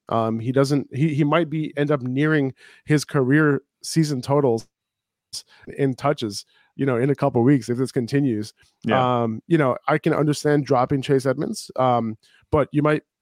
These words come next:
Speaker 1: end up looking to pick him up relatively soon, you know, as, like, a stash, because if, if Mostert does end up getting hurt or whatever, Chase Edmonds is gonna probably go right back into this role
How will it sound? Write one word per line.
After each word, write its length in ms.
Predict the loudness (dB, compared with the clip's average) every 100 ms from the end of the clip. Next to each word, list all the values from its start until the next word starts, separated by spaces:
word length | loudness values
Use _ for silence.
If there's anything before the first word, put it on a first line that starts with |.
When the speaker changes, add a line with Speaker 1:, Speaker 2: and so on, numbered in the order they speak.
| -20 -6
Speaker 1:
end 180 | -4 0
up 140 | -2 0
looking 280 | -4 0 -2
to 60 |
pick 180 | 0 -2
him 120 | 0
up 160 | 0 -2 -2
relatively 420 | 0 0 0 -2
soon, 360 | 0 0 -2 -6 -2
you 120 | 0
know, 80 | 2
as, 200 | 0 0
like, 100 | -2
a 60 |
stash, 420 | -4 -4 -2 -2 -2
because 420 | 0 2 2 -2 -14 -20 -20 -2
if, 260 | 0 0 -2
if 340 | -2 -2 -2 -12
Mostert 380 | 0 0 2 -2 -4 -2
does 240 | 0 0 -2
end 180 | -2 2
up 160 | 0 _ _ -20 -4
getting 240 | -2 -2
hurt 240 | 0 0 0 0
or 100 | 2
whatever, 400 | 2 0 -2 -2
Chase 180 | -2 0
Edmonds 240 | 0 -2
is 100 | -6
gonna 220 | -4 -4 -4 _ -20 _ _ _ _
probably 440 | -2 -2 2 0 0 _ -20 _ _
go 100 | 0
right 200 | 2 2 2
back 200 | 0 0
into 220 | -2 0
this 200 | -2 2
role 320 | 2 2 -2